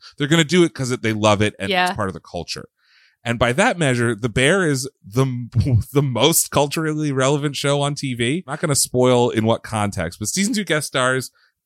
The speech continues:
Speaker 1: the aforementioned Gillian Jacobs, Joel McHale reprising his role as the chef that terrorized Carmy,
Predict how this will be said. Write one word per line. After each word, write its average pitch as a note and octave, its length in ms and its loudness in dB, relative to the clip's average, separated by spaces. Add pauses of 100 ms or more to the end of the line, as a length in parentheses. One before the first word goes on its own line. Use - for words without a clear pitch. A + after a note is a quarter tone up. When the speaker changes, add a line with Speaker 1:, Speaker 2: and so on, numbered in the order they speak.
Speaker 1:
the A#2+ 200 0
aforementioned A2 720 0
Gillian F#2+ 360 0
Jacobs, C#3 500 0 (180)
Joel C3 200 2
McHale B2 480 2
reprising G#2+ 560 0
his G2 160 -4
role G2+ 420 2
as F#2 480 0
the F#2+ 260 2 (240)
chef - 460 0
that G#2+ 220 -6
terrorized F#2+ 600 -2
Carmy, D3 400 0